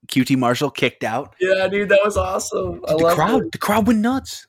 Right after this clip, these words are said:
Speaker 2: I know. They love Yuta 'cause they know he's good, and they've, 'cause they've seen the, the, the, the freaking, um, crowd
Speaker 1: He
Speaker 2: in
Speaker 1: was on
Speaker 2: Universal
Speaker 1: T V again
Speaker 2: Belt.
Speaker 1: this week, right? Yes.
Speaker 2: Yeah, yeah, I believe so. Yeah,
Speaker 1: And
Speaker 2: that's
Speaker 1: he's gonna
Speaker 2: the
Speaker 1: be on
Speaker 2: one that
Speaker 1: next
Speaker 2: they
Speaker 1: week
Speaker 2: made
Speaker 1: against
Speaker 2: time for
Speaker 1: Danielson.
Speaker 2: on T V because of, uh, not the match not going the distance, which I liked.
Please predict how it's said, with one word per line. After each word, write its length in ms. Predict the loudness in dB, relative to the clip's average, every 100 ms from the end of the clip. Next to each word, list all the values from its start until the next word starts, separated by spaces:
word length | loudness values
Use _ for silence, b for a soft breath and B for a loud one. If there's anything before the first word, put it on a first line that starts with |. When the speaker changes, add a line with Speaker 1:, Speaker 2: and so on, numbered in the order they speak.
| 0
Speaker 2:
I 180 | 4 4
know. 400 | 4 4 4 2
They 140 | 0 -2
love 200 | -2 -4
Yuta 380 | -4 -4 -4
'cause 120 | -6 -8
they 100 | -6
know 160 | -6
he's 140 | -8 -6
good, 340 | -4 -2 -2
and 80 | 2
they've, 140 | 0 0
'cause 140 | 0
they've 120 | 2
seen 680 | 0 -2 -2 -2 0 0 -2 -4
the, 100 | -4
the, 200 | 2 2
the, 340 | 2 0 -2 -4
the 60 |
freaking, 460 | -6 -4 -4 -2 -2 -2
um, 300 | -2 -2 -4
crowd 380 | -2 2 4
Speaker 1:
He 60 | 4
Speaker 2:
in 60 | 4
Speaker 1:
was 100 | 4
on 60 |
Speaker 2:
Universal 180 | 4 2
Speaker 1:
T 120 | 4
V 60 | 4
again 160 | 4 2
Speaker 2:
Belt. 100 | 2
Speaker 1:
this 140 | 0
week, 180 | -2 0
right? 280 | 2 2 -2 _ -2
Yes. 460 | 0 2 0 -10 -18 _ _ _ _ _ _ _
Speaker 2:
Yeah, 120 | 2
yeah, 120 | 4 4
I 60 |
believe 240 | 4 0 0
so. 100 | -2
Yeah, 120 | 0
Speaker 1:
And 80 | 4
Speaker 2:
that's 100 | 4
Speaker 1:
he's 120 | 4
gonna 140 | 4
Speaker 2:
the 100 | 4
Speaker 1:
be 60 | 4
on 60 |
Speaker 2:
one 80 | 4
that 60 | 2
Speaker 1:
next 140 | 0
Speaker 2:
they 60 | 0
Speaker 1:
week 80 | 2
Speaker 2:
made 60 | 2
Speaker 1:
against 200 | 2 2
Speaker 2:
time 60 |
for 40 | 0
Speaker 1:
Danielson. 280 | 0 0 0
Speaker 2:
on 100 | -2
T 180 | -6 -12
V 140 | -8 -6
because 340 | -6 -4 -2
of, 140 | -2 0
uh, 340 | 0 0 -4 -4
not 200 | -4 -2
the 60 |
match 240 | -2 -2 -4
not 120 | -4
going 160 | -2 0
the 60 |
distance, 360 | -2 -2 -6 -4
which 80 | 0
I 40 |
liked. 420 | 2 0 -2 -8